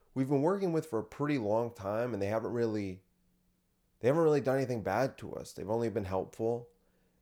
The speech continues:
And it doesn't seem like one of those situations where we're picking, you know how, like, sometimes we pick the wrong side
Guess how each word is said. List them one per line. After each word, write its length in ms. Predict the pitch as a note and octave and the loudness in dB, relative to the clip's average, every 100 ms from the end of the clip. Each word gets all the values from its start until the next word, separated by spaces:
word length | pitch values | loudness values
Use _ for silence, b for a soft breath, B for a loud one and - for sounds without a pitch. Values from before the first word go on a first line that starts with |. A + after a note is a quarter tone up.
| - | 0
And 300 | A2+ A#2+ A2+ | 2 2 2
it 180 | A#2 G#2 | -2 2
doesn't 340 | C#3+ F3+ A3 | 2 2 0
seem 280 | G3+ F3 F3+ | -4 -2 0
like 160 | D#3+ C3+ | 0 2
one 100 | C3+ | 0
of 60 | |
those 160 | B2 A#2+ | 0 0
situations 640 | B2+ A#2 A2+ A2+ A2 A2+ | -6 -4 0 0 0 -4
where 180 | G2+ G#2 | -2 0
we're 160 | G2 G2+ | 0 -2
picking, 440 | B2 B2+ A#2 G#2 b b | -4 -6 -6 -8 b b
you 100 | C3+ | -2
know 100 | F3 | 0
how, 140 | G3 F#3+ | 2 2
like, 120 | D3 | 0
sometimes 340 | - C3+ B2 | -2 -2 -2
we 80 | G#2 | -2
pick 240 | F#2+ C3 - | -4 -4 -4
the 80 | |
wrong 440 | F#2 G2 G#2 G#2+ G#2+ | -2 2 4 2 -2
side 580 | - F2+ F#2+ A2 A2+ | -6 -4 -2 -2 -4